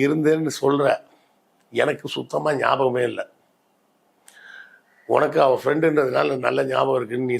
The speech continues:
சொல்ற, ஆனா எனக்கு ஞாபகமே இல்ல. ஆனா இந்த லைட்டர்ல ஜெசிகான்னு எழுதி இருக்குன்னா, அப்ப அவ வந்திருக்கான்னு தான் அர்த்தம். அப்ப இது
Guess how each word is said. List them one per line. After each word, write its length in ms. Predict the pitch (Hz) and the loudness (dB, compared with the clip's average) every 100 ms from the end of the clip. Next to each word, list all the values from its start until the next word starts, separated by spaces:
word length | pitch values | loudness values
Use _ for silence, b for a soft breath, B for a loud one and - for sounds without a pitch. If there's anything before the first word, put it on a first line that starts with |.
| 117 | -2
சொல்ற, 200 | 113 104 - _ _ _ _ _ _ _ _ _ 117 | -4 -4 -6 _ _ _ _ _ _ _ _ _ -2
ஆனா 120 | 120 151 117 | 0 0 0
எனக்கு 200 | 120 127 110 | 0 -2 -4
ஞாபகமே 420 | 107 120 120 117 113 | -2 0 0 0 -2
இல்ல. 100 | 92 - B B B B B - | -4 -10 B B B B B 0
ஆனா 120 | 131 | 2
இந்த 180 | 143 123 | 4 2
லைட்டர்ல 500 | 117 131 202 165 147 151 135 | 2 0 0 -2 0 2 0
ஜெசிகான்னு 520 | 131 143 143 147 135 | -2 0 0 2 0
எழுதி 200 | 143 139 139 | 0 0 -2
இருக்குன்னா, 320 | 120 131 143 220 | -2 -2 0 0
அப்ப 120 | - 151 | 0 0
அவ 120 | 127 127 | 2 0
வந்திருக்கான்னு 460 | 139 151 131 123 135 | -4 -6 -4 -2 0
தான் 120 | 123 | -2
அர்த்தம். 340 | 107 113 95 - _ b b b b b _ _ 120 | -2 -6 -8 -10 _ b b b b b _ _ -8
அப்ப 200 | 117 151 | -2 0
இது 140 | 131 | 0